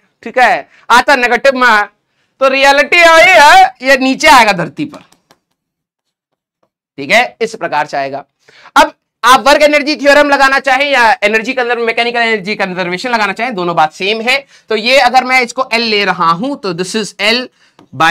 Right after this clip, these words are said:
root two, ठीक है, और ये पूरा का पूरा नीचे एल होगा। तो पोटेंशियल एनर्जी किस में कन्वर्ट हो जाएगी? काइनेटिक में। तो ये L plus L by root two हमारे पास हाफ एम वी स्क्वायर में हमारे पास कन्वर्ट हो जाएगा। सवाल थोड़ा सा,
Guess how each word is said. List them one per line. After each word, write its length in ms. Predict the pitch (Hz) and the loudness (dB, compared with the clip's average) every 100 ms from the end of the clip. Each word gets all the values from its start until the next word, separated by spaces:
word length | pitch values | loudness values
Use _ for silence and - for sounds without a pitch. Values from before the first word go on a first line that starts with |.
| 165 | 0
root 240 | 156 196 180 | -2 -6 -6
two, 120 | 247 285 - _ 160 | -4 -4 -6 _ -14
ठीक 120 | 143 | -4
है, 240 | 214 247 - | -2 -2 -4
और 160 | 170 | -4
ये 240 | 156 202 277 | -4 -2 -4
पूरा 360 | - 214 214 | -2 0 0
का 100 | 214 | 0
पूरा 260 | 190 190 190 | -4 -4 -2
नीचे 320 | 170 156 220 | -4 -6 -8
एल 160 | 151 147 | -6 -6
होगा। 300 | 147 131 135 - _ _ _ _ _ _ | -8 -10 -12 -14 _ _ _ _ _ _
तो 60 | 240 | 0
पोटेंशियल 520 | 240 247 254 330 311 | 2 2 0 0 2
एनर्जी 300 | 277 262 269 | 2 -2 -6
किस 180 | 262 262 | -10 -8
में 120 | 269 | -4
कन्वर्ट 300 | 254 262 254 | -2 -2 -2
हो 120 | 247 | -2
जाएगी? 360 | 240 254 277 294 _ _ _ _ _ _ | 0 0 -2 -6 _ _ _ _ _ _
काइनेटिक 440 | 165 180 196 220 208 | -6 -4 -2 -4 -6
में। 200 | 208 208 _ _ - | -8 -8 _ _ -6
तो 60 | |
ये 200 | 208 233 220 | -2 0 0
L 260 | 240 277 277 233 | 0 -2 -4 -2
plus 240 | 262 269 190 | -2 -2 -6
L 160 | 202 190 | -4 -2
by 160 | 185 | -2
root 260 | 175 220 - | -2 -6 -6
two 260 | 277 196 190 - _ | -6 -4 -6 -12 _
हमारे 260 | 175 180 196 | -2 -2 0
पास 260 | 214 - - | -2 -4 -6
हाफ 480 | 196 220 - - - | 0 4 2 0 -6
एम 120 | 220 | -4
वी 160 | 220 226 | -4 -8
स्क्वायर 360 | - 190 190 | -6 -4 -2
में 260 | 180 156 156 _ - | -4 -8 -10 _ -8
हमारे 260 | 165 170 | -4 -4
पास 160 | 170 170 | -6 -10
कन्वर्ट 320 | 160 151 151 131 | -8 -8 -8 -12
हो 60 | |
जाएगा। 320 | 117 117 110 _ _ _ _ - | -12 -12 -14 _ _ _ _ 0
सवाल 320 | 240 262 330 | 4 4 2
थोड़ा 540 | 330 - 277 320 370 370 | -2 -2 2 6 6 6
सा, 440 | 339 330 359 | 6 4 2